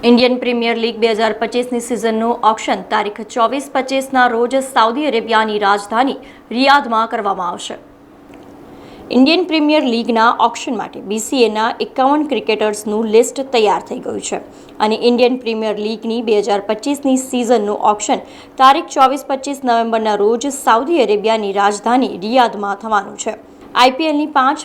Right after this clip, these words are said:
ફ્રેન્ચાઇઝી દ્વારા સ્વદેશી છેતાલીસ અને દસ વિદેશી ક્રિકેટર્સને રિટેન કરતા હવે ઓવરસીઝ સહિત ઉપલબ્ધ સ્લોટ્સનો આંકડો બસો ચુમ્મોતેર થયો છે. દસ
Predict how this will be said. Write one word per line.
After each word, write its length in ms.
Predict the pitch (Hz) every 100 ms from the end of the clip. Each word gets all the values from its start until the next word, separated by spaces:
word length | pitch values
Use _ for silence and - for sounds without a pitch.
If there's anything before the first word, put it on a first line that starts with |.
| -
ફ્રેન્ચાઇઝી 580 | 254 233 233 220 202 208
દ્વારા 320 | 190 208 - - -
સ્વદેશી 520 | 214 247 285 302 320
છેતાલીસ 580 | 302 240 208 214 254 285 -
અને 180 | 202
દસ 280 | 190 226 254 214
વિદેશી 440 | 202 214 214 240
ક્રિકેટર્સને 800 | 233 208 202 202 233 233 220 214
રિટેન 460 | 185 202 240 254 262
કરતા 360 | 214 202 202 208
હવે 240 | 196 226 - - - - -
ઓવરસીઝ 580 | 247 285 285 302 302 311 -
સહિત 220 | 226 214 - - - -
ઉપલબ્ધ 560 | 240 - 262 262 -
સ્લોટ્સનો 580 | 330 - 220 214 - 208 214 -
આંકડો 380 | 202 254 247 254 190
બસો 260 | 208 -
ચુમ્મોતેર 560 | 208 254 240 202 190 175
થયો 260 | - 180
છે. 200 | 190 214 - - - - - - - - 214
દસ 280 | 247 262